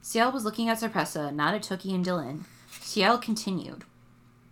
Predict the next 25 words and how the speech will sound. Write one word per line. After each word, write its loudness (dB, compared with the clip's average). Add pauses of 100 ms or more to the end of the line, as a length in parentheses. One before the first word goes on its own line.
(1080)
"Perhaps 4
perfection 0
is -2
your -4
snout. 0
Queen 2
bees 0
have -2
stung 2
your 2
handsome -4
pout. -2 (480)
What -6
lies 4
within 0
your 2
cankerous 0
head, 0 (460)
infected -4
hard 0
pus -2
and -2 (160)
old 0
black 2
heads. -4